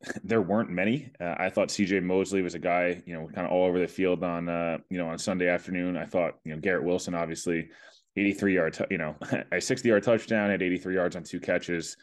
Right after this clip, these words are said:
You know, what more can you ask for? That was really the only kind of pulse the offense, uh, the offensive side of the ball had. I thought, you know, Mekhi Becton, um, has been the best Jets offensive lineman through two games, so some positives there. Um, you know, Bryce Huff continues to be a guy that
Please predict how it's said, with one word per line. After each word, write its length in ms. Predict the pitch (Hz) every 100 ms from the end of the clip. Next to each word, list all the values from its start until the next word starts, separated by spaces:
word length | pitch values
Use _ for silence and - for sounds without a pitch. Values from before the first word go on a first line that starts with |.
| - - _ _
You 80 | 92
know, 80 | 85
what 160 | 95
more 160 | 92 92
can 100 | 95
you 80 | 87
ask 240 | 87 -
for? 80 | 92
That 80 | 85
was 140 | 85
really 180 | 92 90
the 140 | 87
only 160 | 90 90
kind 200 | - 87
of 160 | 78 - _ _ _ _ -
pulse 260 | 101 -
the 140 | 104 98
offense, 440 | 95 - 92 -
uh, 260 | 90 85 78
the 60 | 92
offensive 340 | 92 95 -
side 140 | 101
of 40 | 92
the 60 |
ball 180 | 82 87
had. 220 | 87 95 98
I 40 |
thought, 240 | - 80 - _ _ _ _ _ _ _ -
you 60 |
know, 100 | 95
Mekhi 260 | 90 95 87
Becton, 440 | 92 - 98 87 - - - _ 85
um, 140 | 87
has 160 | 82 80
been 160 | 104
the 60 | 95
best 320 | 82 87 -
Jets 180 | 95 92
offensive 420 | 87 - 90 78
lineman 280 | 78 85 95
through 140 | 104
two 180 | 98 107
games, 320 | 101 104 101
so 80 | -
some 160 | - 78
positives 560 | - 90 87 87 76
there. 400 | 78 87 92 - _ _ _ _ -
Um, 340 | 76 76 71 69
you 80 | 95
know, 60 | 85
Bryce 280 | 95 92
Huff 160 | - 90
continues 520 | - 82 90 85 82
to 340 | - 87 82 80
be 180 | 80 82
a 40 |
guy 220 | 80 80
that 200 | 78 73